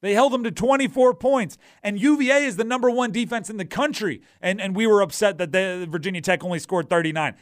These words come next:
They held N C State to twenty-four. So it's interesting because that's obviously hanging over this matchup now. When you talk about North Carolina State and Virginia Tech,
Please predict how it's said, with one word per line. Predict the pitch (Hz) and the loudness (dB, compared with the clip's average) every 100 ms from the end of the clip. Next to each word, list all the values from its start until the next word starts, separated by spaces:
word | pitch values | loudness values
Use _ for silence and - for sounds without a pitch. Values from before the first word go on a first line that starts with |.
| _ | _
They | - 208 | -4 0
held | 262 262 | 2 2
N | 262 254 | -2 -4
C | 254 247 | -4 -2
State | - 247 220 | 0 0 0
to | 214 | -2
twenty-four. | 170 208 269 240 - 285 269 175 - _ _ _ _ _ _ _ _ _ _ _ _ _ | -2 2 2 0 2 4 6 4 -2 _ _ _ _ _ _ _ _ _ _ _ _ _
So | - 208 | -4 -2
it's | 190 | 0
interesting | 254 254 233 - 185 170 | -4 -4 -4 -4 -6 -6
because | 170 190 160 | -4 -4 -2
that's | 196 240 - | 0 -2 -2
obviously | 180 220 190 202 196 196 170 | -2 -2 -2 -6 -6 -8 -6
hanging | 160 208 196 | -4 -4 -4
over | 196 190 165 | -4 -2 -2
this | 147 214 | 0 -2
matchup | 160 156 120 123 98 | 0 -2 -2 -4 -6
now. | 104 85 - _ _ _ | -8 -12 -14 _ _ _
When | 131 220 254 | -2 -2 0
you | 226 | -4
talk | 185 180 233 226 | -2 0 0 0
about | 185 190 185 175 | 0 0 0 -2
North | 190 190 | -4 -4
Carolina | 196 196 185 175 | -4 -2 -2 -6
State | 151 196 185 | -6 -4 -4
and | 165 151 | -4 -6
Virginia | 151 135 165 147 | -6 -4 -6 -6
Tech, | - 196 147 | -2 -2 -2